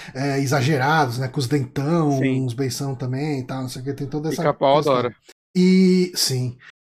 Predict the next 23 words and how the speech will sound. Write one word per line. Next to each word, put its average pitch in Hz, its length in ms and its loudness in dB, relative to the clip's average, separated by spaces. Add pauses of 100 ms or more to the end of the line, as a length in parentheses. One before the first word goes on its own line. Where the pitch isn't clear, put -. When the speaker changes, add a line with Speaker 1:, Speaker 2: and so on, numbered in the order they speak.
Speaker 1:
E, 208 280 0
e 233 40 6
lá 233 400 6
ele 285 180 6
mostra 302 840 4
o 226 300 2
pessoal, 220 680 2
aqueles, 180 760 2
aquelas 180 320 0
tribos 156 580 2
andinas 147 920 0
ali, 135 280 -4
né? 135 140 -4
O 131 60 -6
pessoal 135 360 -8
dos 127 240 -6
Andes 131 460 -2
Speaker 2:
Hum. 160 60 -2
Speaker 1:
ali, 147 280 0
do, 113 220 -10 (100)
do 117 120 -14 (100)
Peru, 127 500 -4
enfim. 147 340 -8